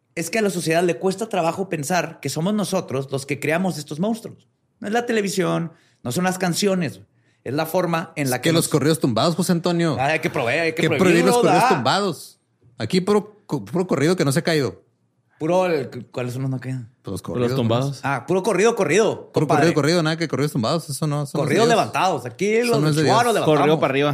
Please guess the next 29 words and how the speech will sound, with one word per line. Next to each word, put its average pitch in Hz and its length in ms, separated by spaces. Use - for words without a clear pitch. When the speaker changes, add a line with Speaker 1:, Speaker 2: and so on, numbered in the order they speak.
Speaker 1:
Aquí 165 120
no 185 60
nos 202 100
tumbamos. 123 500
Este, 160 760
¿En 117 100
qué 139 100
me 143 60
quedé? 151 260
Sí, 143 160
no 147 100
es 175 40
la 180 60
televisión, 170 320
son 185 200
las, 202 300
este, 127 520
es 156 100
la 196 100
forma 196 320
en 190 100
la 175 120
que 151 100
nos 131 140
tratamos 143 440
unos 175 280
a 165 40
los 120 160
otros, 151 380